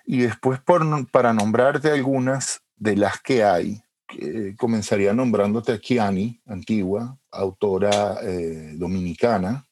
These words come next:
de quien nosotros le publicamos una novela breve muy potente que se llama Caléndula,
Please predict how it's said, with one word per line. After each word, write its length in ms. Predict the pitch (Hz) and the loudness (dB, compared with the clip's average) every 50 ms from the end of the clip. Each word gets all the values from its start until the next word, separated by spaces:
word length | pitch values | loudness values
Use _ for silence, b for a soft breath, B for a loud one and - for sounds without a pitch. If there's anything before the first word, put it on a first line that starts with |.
| _ _ _ _ - | _ _ _ _ -6
de 160 | 107 101 98 | -6 -6 -6
quien 220 | - - 117 110 | -2 -2 0 0
nosotros 380 | 113 107 - - 101 - 120 139 | 0 0 -2 -2 -2 -2 0 -2
le 80 | 139 | -2
publicamos 580 | 117 - 117 104 101 95 113 104 107 120 127 120 | 0 0 0 0 0 2 2 2 2 2 0 -2
una 760 | 131 131 127 127 131 131 127 127 120 117 107 104 95 92 90 85 87 92 107 107 | -2 -2 -2 0 0 0 2 2 2 2 0 0 0 -2 -2 -4 -6 -6 -4 -2
novela 380 | 104 101 101 104 104 110 117 120 | 0 2 2 4 4 4 4 4
breve 500 | 123 123 127 123 123 120 123 123 139 147 | 4 2 2 2 2 2 2 2 0 -2
muy 720 | 131 113 104 98 101 107 113 113 117 127 135 143 147 143 | -2 -2 0 2 2 2 2 4 4 4 4 4 2 0
potente 520 | 131 - 123 117 - 110 98 95 92 123 113 | 0 0 0 0 2 0 0 0 -2 -2 -2
que 80 | 113 | -4
se 160 | 107 - - 87 | -4 -4 -4 -4
llama 200 | 85 87 95 95 | -2 -4 -4 0
Caléndula, 720 | - 101 107 98 92 85 78 76 80 82 95 120 127 | 0 2 2 2 0 0 -2 -4 -4 -4 -4 -6 -8